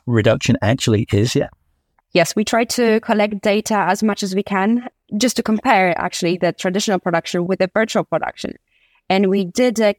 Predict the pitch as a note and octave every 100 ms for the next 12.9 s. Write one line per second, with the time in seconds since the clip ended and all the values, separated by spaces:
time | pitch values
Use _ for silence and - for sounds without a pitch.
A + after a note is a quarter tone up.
0 | - A#3+ G3+ F3 F3+ - - F#3 G#3+ F#3+
1 | F#3+ G#3 F#3 F#3 G#3 - F#3 G3 G3 F#3+
2 | F#3+ - G#3+ F#3+ F#3 F#3+ F3+ F#3 F3 -
3 | F3+ E3+ E3+ E3+ E3+ F3 - C4 G#3 -
4 | F3 D#3 - E3+ F#3 D#3+ D#3 E3 F#3 -
5 | F3+ F#3+ F#3+ F3+ F3 F3+ F3+ - - D#3
6 | D#3 E3+ _ _ _ _ _ _ - A3
7 | - B3+ C4 A3 A3+ G#3 - A3 F#3+ F3+
8 | - - A3 A3 A3+ - F3 A3+ A3 C4+
9 | - _ _ F3+ F3+ F3+ F3 - - G3
10 | F3+ G3 F3+ - F3+ E3+ F3 - - F3+
11 | F#3 - F#3 F3 F3 E3 - F#3+ F#3 F3+
12 | E3 F3 F3 - F3 D#3+ - A#3+ C#4+